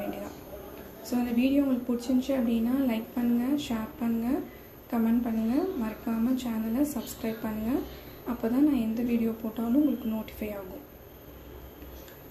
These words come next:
So, இந்த சாலட் வந்து கண்டிப்பா ட்ரை பண்ணிட்டு, இது எப்படி இருக்கு அப்படின்னு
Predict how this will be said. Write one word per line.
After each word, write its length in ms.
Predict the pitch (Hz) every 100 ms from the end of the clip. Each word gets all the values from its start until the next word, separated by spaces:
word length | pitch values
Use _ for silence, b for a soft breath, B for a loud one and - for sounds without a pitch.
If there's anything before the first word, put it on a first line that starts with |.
| -
So, 180 | - 254
இந்த 340 | 240 226 220
சாலட் 520 | 226 262 233 254 269
வந்து 300 | 247 240 285
கண்டிப்பா 380 | 254 226 233 262
ட்ரை 300 | 262 - 226 226
பண்ணிட்டு, 440 | 247 233 277 311 - B B - -
இது 260 | 233 226
எப்படி 240 | 226 220 269
இருக்கு 320 | 262 - 240
அப்படின்னு 340 | 233 226 262